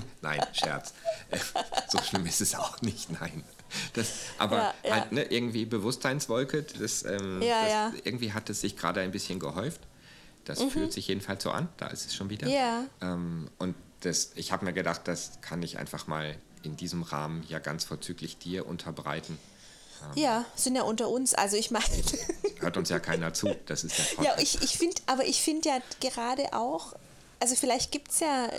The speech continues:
Speaker 2: den einen oder die andere, die ja sagt, ja, kenn, also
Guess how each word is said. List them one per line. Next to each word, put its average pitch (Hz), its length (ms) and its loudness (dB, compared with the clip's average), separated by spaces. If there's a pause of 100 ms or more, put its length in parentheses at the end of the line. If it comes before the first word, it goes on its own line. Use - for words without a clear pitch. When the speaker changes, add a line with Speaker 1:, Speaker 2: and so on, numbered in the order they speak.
(160)
Speaker 2:
den 247 180 4
einen 233 240 2
oder 233 120 2
die 233 200 -2
andere, 220 500 0
die 214 160 -4
ja 208 140 2
sagt, 214 220 -2
ja, 262 160 2
kenn, 320 320 -4
also 226 220 2